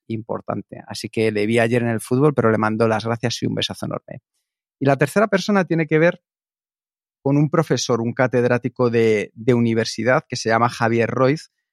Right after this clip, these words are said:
con el que perdí el contacto hace muchos años, algo ya como quince o dieciséis, pero fue la persona que más me transformó a nivel de, de educación. Las horas que yo pude compartir,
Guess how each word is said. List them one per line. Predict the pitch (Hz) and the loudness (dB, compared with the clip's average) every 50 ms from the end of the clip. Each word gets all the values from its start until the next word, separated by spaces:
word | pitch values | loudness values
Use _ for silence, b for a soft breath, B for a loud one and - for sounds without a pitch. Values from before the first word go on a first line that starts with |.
| _ _ | _ _
con | - 117 117 | -6 -4 -2
el | 110 107 | -4 -4
que | - - 113 | -4 -6 -4
perdí | - 110 113 113 113 147 151 165 185 185 - _ _ _ _ _ _ _ _ _ _ _ _ _ _ _ _ - | -2 -2 -2 -2 0 2 2 2 2 0 -2 _ _ _ _ _ _ _ _ _ _ _ _ _ _ _ _ 0
el | 151 147 135 | 2 2 2
contacto | - 139 131 120 - 160 - _ - | 2 2 2 2 2 0 0 _ 0
hace | 120 117 - 123 | 0 0 0 0
muchos | 120 123 131 131 - - 113 - - | 2 2 0 0 -2 -6 -6 -2 0
años, | 147 147 156 151 151 170 180 - - | 0 0 0 0 -2 -4 -6 -8 -10
algo | 120 117 113 113 117 113 | -8 -6 -4 -2 -2 -2
ya | 117 110 | -2 -4
como | - - 107 107 98 - | -4 -6 -8 -8 -8 -8
quince | - - 123 127 - 113 | -6 -6 -6 -4 -4 -6
o | |
dieciséis, | 113 110 113 - - - - 123 123 147 160 - - _ _ _ _ _ _ _ _ _ _ - | -6 -6 -8 -10 -10 -6 -2 -2 -2 -2 -2 -6 -12 _ _ _ _ _ _ _ _ _ _ 0
pero | 139 139 135 139 | 2 4 4 4
fue | 135 - - - 175 185 202 | 2 0 0 2 4 6 6
la | 214 214 202 | 6 4 4
persona | - 160 143 - 180 180 180 | 2 0 0 0 0 0 0
que | 170 _ - 151 135 | -2 _ 0 0 2
más | 131 135 139 147 170 180 - 165 | 2 4 4 2 2 2 0 0
me | 165 160 151 | 0 0 2
transformó | - 143 139 135 131 123 - - 123 120 120 123 127 131 139 156 165 - _ _ _ | 2 2 2 0 0 -2 -4 -2 -2 -2 0 0 2 2 2 2 0 -2 _ _ _
a | - 117 117 | -4 -4 -2
nivel | 117 117 117 117 110 120 123 123 123 127 127 131 131 135 139 139 - - _ _ _ _ - | -2 -2 -2 -2 0 0 0 2 2 2 2 2 0 0 -2 -4 -6 -10 _ _ _ _ -6
de, | 110 107 104 98 92 - - | -4 -4 -4 -4 -6 -8 -8
de | 120 123 127 | -4 -2 -2
educación. | 117 117 113 110 - 104 104 - - 113 110 107 104 107 101 113 _ _ _ _ _ | -2 -4 -6 -8 -8 -10 -8 -6 -4 -4 -4 -4 -4 -6 -10 -14 _ _ _ _ _
Las | - 107 107 107 110 107 113 - | -14 -10 -6 -4 -4 -4 -2 0
horas | 143 139 156 160 - | 2 2 2 0 0
que | 151 143 | 0 0
yo | 147 | 0
pude | 131 - 147 139 131 | 0 2 2 0 0
compartir, | 127 - 123 120 113 120 113 117 - - 135 135 135 127 117 - | 0 -2 -2 0 0 0 -2 -2 -4 -4 -2 -2 -2 -2 -4 -6